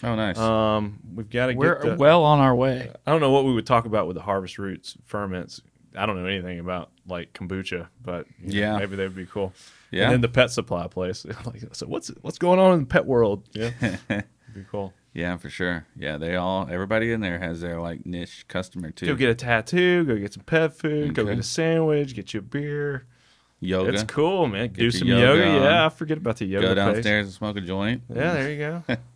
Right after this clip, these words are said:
Speaker 3: Well, all right.
Speaker 1: Like,
Speaker 2: Got it all, man.
Speaker 1: get a beer at Mom's,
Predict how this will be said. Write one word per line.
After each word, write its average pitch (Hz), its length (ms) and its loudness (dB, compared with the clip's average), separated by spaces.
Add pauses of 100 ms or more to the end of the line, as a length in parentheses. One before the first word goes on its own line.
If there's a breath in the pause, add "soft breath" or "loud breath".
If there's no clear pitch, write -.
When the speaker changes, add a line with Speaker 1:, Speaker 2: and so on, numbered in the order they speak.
Speaker 3:
Well, 131 120 -6
all 127 240 0
right. 190 220 0
Speaker 1:
Like, 180 240 -2
Speaker 2:
Got 135 160 -2
it 127 80 0
all, 127 240 -4
man. 80 180 -10
Speaker 1:
get 92 160 -2
a 92 60 -2
beer 98 180 2
at 101 80 -2
Mom's, 104 540 -2